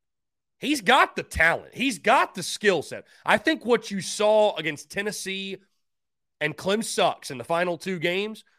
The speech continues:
was that ceiling. Now, last year, we also saw his floor. And again, how much do you put on Satterfield? How much do you put on Spencer Rattler himself? I guess that's up for you to decide.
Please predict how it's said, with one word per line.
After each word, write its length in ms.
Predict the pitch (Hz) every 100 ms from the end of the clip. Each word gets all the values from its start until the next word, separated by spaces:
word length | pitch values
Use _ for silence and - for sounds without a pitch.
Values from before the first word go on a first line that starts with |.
| _ _ _ _ -
was 360 | 139 214 160
that 260 | 143 156 -
ceiling. 560 | - - 269 160 - _ _ _ _ _ _ _ -
Now, 180 | 104 101
last 460 | 151 311 320 -
year, 140 | 220 202
we 160 | 175
also 340 | 175 180 - 175
saw 340 | 143 143 131
his 240 | 123 135 -
floor. 460 | - 262 214 101
And 120 | 90 120
again, 400 | 131 277 165 - _ _
how 200 | 127 147
much 220 | 165 -
do 100 | 165
you 80 | 147
put 200 | 180 160
on 120 | 147
Satterfield? 720 | - 202 226 214 233 233 220 220 _
How 180 | - 117
much 240 | 131 139
do 80 | -
you 100 | 151
put 180 | 139 160
on 120 | 165
Spencer 400 | 156 175 175 -
Rattler 400 | 165 175 175 175
himself? 600 | 170 156 220 226 - _ _ _ _ _ _ _ _ _ _ _ _ _ _ _ _ _ _ _ _ -
I 80 | 110
guess 140 | 123
that's 200 | 147 139
up 180 | 160 -
for 60 |
you 140 | 156 165
to 80 | 151
decide. 560 | 139 - 208 135 92